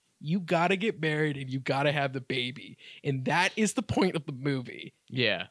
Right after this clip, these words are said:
Speaker 1: And that lesson was taught by none other than Vince Vaughn.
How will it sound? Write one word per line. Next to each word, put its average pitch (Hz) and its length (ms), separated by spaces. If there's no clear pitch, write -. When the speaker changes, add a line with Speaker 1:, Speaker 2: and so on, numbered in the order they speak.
Speaker 1:
And 180 280
that 214 180
lesson 202 380
was 202 180
taught 143 440
by 143 360
none 151 400
other 123 460
than 131 160
Vince 123 280
Vaughn. - 320